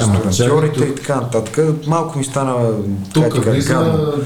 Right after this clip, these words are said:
Speaker 1: ден година храни, имам предвид, те имат
Speaker 2: Именно, именно, именно.
Speaker 1: колко, три
Speaker 2: Именно.
Speaker 1: месеца, два месеца и половина?
Speaker 2: Именно, мен това, примерно, което много ме бъгна, беше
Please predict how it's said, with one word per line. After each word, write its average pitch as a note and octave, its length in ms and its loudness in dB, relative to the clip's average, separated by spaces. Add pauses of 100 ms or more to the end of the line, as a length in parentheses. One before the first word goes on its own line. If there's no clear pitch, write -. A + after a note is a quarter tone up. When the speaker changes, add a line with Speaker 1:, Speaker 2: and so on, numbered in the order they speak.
(380)
Speaker 1:
ден D#3 220 4
година D3 320 2
храни, F3+ 360 2
имам A#2+ 140 0
предвид, B2+ 220 0
те C3 60 -2
имат E3 240 4
Speaker 2:
Именно, E3 180 4
именно, D#3+ 360 2
именно. C#3+ 360 2
Speaker 1:
колко, D3+ 280 2
три A2+ 80 0
Speaker 2:
Именно. D3+ 220 4
Speaker 1:
месеца, D3 500 2
два A2+ 220 2
месеца C3 280 -2
и - 120 -2
половина? B2+ 400 2
Speaker 2:
Именно, D#3+ 220 2
мен D3 200 2
това, D3+ 160 -2
примерно, D#3 240 2
което D3+ 220 0
много D3+ 120 4
ме D3 100 2
бъгна, A#2+ 380 0
беше A2+ 420 0